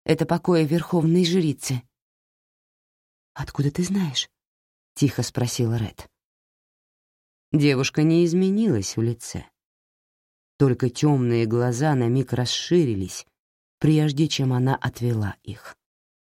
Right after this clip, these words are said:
«Я здесь уже бывала», беззаботно сказала она. «Училась перед тем, как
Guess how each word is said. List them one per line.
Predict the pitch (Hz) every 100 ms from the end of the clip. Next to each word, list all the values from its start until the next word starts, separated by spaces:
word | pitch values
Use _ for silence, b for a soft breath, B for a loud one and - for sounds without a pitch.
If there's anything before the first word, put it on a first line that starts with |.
| _ _ _ -
«Я | 214 208
здесь | 151 143 151 165
уже | 143 151 147
бывала», | - 233 151 107 110 - _ _ _ _ _ _ -
беззаботно | 139 139 120 120 143 143 143
сказала | - 127 127 120 120
она. | 113 104 - _ _ _ _ _ _ _ _ _ _ -
«Училась | 240 - 202 135 -
перед | 165 147 -
тем, | 175 160
как | 151 143 - -